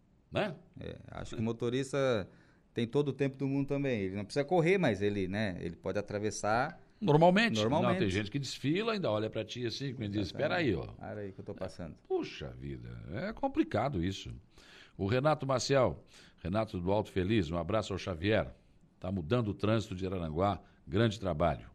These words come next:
Speaker 2: Grande abraço aí ao, ao Renato, nosso colega de trabalho, que faz um, um trabalho excepcional, ele, o Evandro aí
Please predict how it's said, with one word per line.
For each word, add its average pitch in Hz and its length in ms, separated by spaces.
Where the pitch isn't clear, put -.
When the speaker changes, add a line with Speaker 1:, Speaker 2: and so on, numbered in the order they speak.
Speaker 2:
Grande 92 220
abraço 98 380
aí 101 80
ao, 90 280
ao 92 160
Renato, 104 420
nosso 98 320
colega 98 420
de 95 60
trabalho, 95 420
que - 80
faz 101 200
um, 98 160
um 85 260
trabalho 95 420
excepcional, 101 640
ele, 98 140
o 98 60
Evandro 92 400
aí 107 300